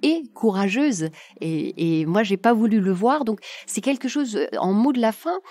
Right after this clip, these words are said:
j-, j'ai envie de, de, de, d'offrir ça à chacun de, de, des lecteurs qui, qui nous écoutent, de dire, mais alors, qu'est-ce qui est courageux ? Est-ce que courageux, c'est de rester,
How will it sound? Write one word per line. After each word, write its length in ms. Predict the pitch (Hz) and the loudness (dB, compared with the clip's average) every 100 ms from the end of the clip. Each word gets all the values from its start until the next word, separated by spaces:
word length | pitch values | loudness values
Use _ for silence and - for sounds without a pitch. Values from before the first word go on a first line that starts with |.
| - - - | -20 -20 -8
j-, 140 | 165 - | -6 -2
j'ai 180 | 202 | 2
envie 300 | 214 214 285 | 2 2 0
de, 220 | 285 185 175 | 0 0 0
de, 340 | 165 151 117 | 0 -2 -4
de, 140 | 156 156 | -4 0
d'offrir 480 | 220 220 - 269 | 0 0 -2 -4
ça 220 | - 269 233 | 0 2 2
à 60 | |
chacun 380 | 190 214 214 202 | 0 -2 0 2
de, 400 | 175 151 139 - | 2 0 0 -4
de, 200 | - - | -6 -8
des 140 | - 165 | -2 0
lecteurs 480 | 165 165 247 247 - | 0 -2 0 0 -2
qui, 260 | 180 147 | -4 -4
qui 140 | - 180 | -2 0
nous 200 | 180 170 | 2 0
écoutent, 280 | 185 359 - 190 | 2 0 0 -4
de 80 | 180 | -6
dire, 220 | 226 285 - - - - - | -4 -4 -6 -18 -20 -20 -2
mais 140 | 190 202 | 2 4
alors, 320 | 247 302 - - - - _ _ _ _ | 6 4 0 -20 -20 -20 _ _ _ _
qu'est-ce 220 | - 320 | -2 -2
qui 140 | - 269 | 2 0
est 40 | |
courageux ? 460 | - 254 220 214 220 | 2 2 2 4 2
Est-ce 160 | - | 0
que 60 | 220 | 0
courageux, 460 | - 320 311 269 269 | 2 4 4 4 2
c'est 180 | 202 | 0
de 120 | 170 165 | 2 0
rester, 800 | - 302 - - - 240 294 | 2 0 0 -4 -2 0 0